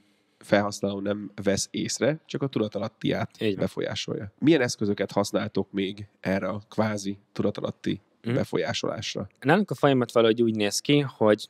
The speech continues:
Speaker 2: általában mindig egy nagyon jól forgó termékkel, nagyon jól videókban akár, vagy hirdetésekben jól demonstrálható, előtte-utána képes, vagy videós, termékkel, ö, próbáljuk kvázi becsábítani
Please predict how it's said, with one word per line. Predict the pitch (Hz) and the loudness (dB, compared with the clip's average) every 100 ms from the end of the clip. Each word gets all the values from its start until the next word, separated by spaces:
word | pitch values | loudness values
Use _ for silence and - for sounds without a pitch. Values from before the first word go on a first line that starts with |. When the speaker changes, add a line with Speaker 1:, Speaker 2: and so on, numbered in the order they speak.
| _ | _
Speaker 2:
általában | 139 165 143 123 117 | 2 6 6 4 2
mindig | 117 110 107 110 | 2 2 2 2
egy | 104 - - - | 2 -2 -12 -8
nagyon | 104 110 117 117 104 104 | -2 4 6 6 4 2
jól | 117 113 | 4 6
forgó | 104 113 101 101 | 4 2 2 0
termékkel, | - 101 98 101 95 - 98 | 2 2 2 -2 -4 0 4
nagyon | 107 104 101 98 98 | 4 2 0 -4 -4
jól | 110 110 107 95 | 4 6 6 4
videókban | 117 110 104 98 98 | 4 4 2 0 -4
akár, | 98 - 98 | -4 -2 -2
vagy | 98 92 | -2 0
hirdetésekben | - 107 101 104 - 104 104 | 2 2 2 -4 -6 -4 0
jól | 107 101 | 0 0
demonstrálható, | 104 98 101 - 98 95 95 - 98 98 - - | 0 -2 -6 -2 -2 -2 -6 -2 -2 -2 -10 -4
előtte-utána | 104 98 - 98 98 95 95 | 0 0 0 -4 -2 -4 -4
képes, | 98 98 - 95 98 - - - | -4 -6 -4 -4 -6 -8 -16 -16
vagy | - 90 | -8 -6
videós, | 101 101 95 95 95 - _ - _ _ _ - | -2 0 0 0 -6 -10 _ -20 _ _ _ 2
termékkel, | 104 98 95 - 95 92 92 - | 4 4 0 -2 0 0 -2 -8
ö, | 95 90 90 92 92 90 | -4 -2 -2 -2 -4 -4
próbáljuk | 110 95 90 - _ _ | -2 0 -2 -6 _ _
kvázi | - 110 98 | 2 2 2
becsábítani | 92 - 90 90 92 95 87 | -2 0 -2 -2 -2 -2 -4